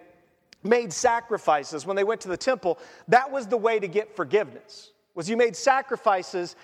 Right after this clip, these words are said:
and that good sacrifice outweighed your bad sacrif-, the bad things you did, and then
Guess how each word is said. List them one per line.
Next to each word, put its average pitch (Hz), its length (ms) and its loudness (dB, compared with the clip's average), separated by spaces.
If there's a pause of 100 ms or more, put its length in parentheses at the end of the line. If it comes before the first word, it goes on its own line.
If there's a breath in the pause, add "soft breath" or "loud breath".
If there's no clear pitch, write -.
(160 loud breath)
and 196 160 0
that 220 180 -2
good 254 220 2
sacrifice 226 800 0
outweighed 214 460 2
your 190 80 2
bad 220 360 2
sacrif-, 196 460 -2 (140)
the 180 140 -4
bad 214 340 2
things 202 260 -2
you 202 80 -4
did, 185 280 0
and 190 220 -4
then 190 200 -2